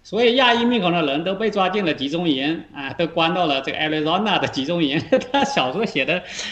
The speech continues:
还挺有意思的，这个人还挺有意思的。我发现他写的很多东西还有一定的思路。哎，他就想到了，然后这个里面，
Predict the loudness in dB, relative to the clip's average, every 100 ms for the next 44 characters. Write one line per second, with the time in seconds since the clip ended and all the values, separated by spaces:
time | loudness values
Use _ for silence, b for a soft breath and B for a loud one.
0 | B -2 -2 2 2 4 4 2 0 -2
1 | -4 -6 -4 -4 -4 -4 -6 -6 -4 -2
2 | -4 -4 -4 -4 -2 -2 0 -2 -4 -6
3 | -6 -6 -6 -6 -4 -4 -2 -4 -6 B
4 | B B B -4 0 4 4 4 6 4
5 | 2 -12 -18 -12 -6 -4 0 0 2 2
6 | 0 -2 -2 -2 -2 -2 -2 -2 -2 -2
7 | 0 0 0 -2 -6